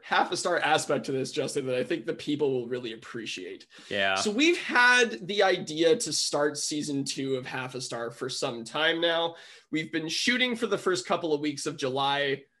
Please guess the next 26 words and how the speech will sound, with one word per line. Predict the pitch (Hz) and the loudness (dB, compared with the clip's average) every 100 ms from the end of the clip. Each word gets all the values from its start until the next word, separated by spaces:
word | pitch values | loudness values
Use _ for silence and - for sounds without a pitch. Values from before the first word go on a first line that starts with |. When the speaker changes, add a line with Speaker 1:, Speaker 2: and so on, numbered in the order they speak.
| _ | _
Speaker 1:
for, | - - 311 | -12 -2 2
like, | 302 269 226 | 8 8 6
I | - 392 415 | 6 6 6
would | - | 2
say, | - 196 | 4 8
like, | 175 151 | 8 6
a | 143 | 4
solid | - 151 147 135 | 4 6 6 4
couple | - 156 143 127 | 0 0 2 0
of | |
months | 120 135 151 - | 0 0 -2 -2
probably | 175 156 156 147 156 160 147 | 4 4 4 -2 -2 0 0
in | 147 | 0
our | 143 | 0
discussions. | 135 127 - 165 165 165 160 - - - - - - - | -2 -4 2 2 4 0 0 -4 -14 -20 -20 -20 -6 2
And | 226 220 | 2 4
so | - 247 240 233 220 - | 4 8 8 8 6 -2
you | 196 349 571 539 | -2 0 2 8
were | 466 - - | 8 6 4
in | 233 247 | 2 2
Charlottetown | 220 - 196 190 147 - 135 123 117 113 113 113 _ _ _ _ _ - | 0 4 6 6 2 -2 -6 -4 -4 -6 -8 -10 _ _ _ _ _ -4
for, | 302 | -2
like, | 269 269 220 | 4 4 4
seven | - - - 233 220 180 143 | -2 -2 4 4 6 2 2
weeks. | 113 - - - - | -4 -14 -14 -12 0
Speaker 2:
Yeah. | 147 | 0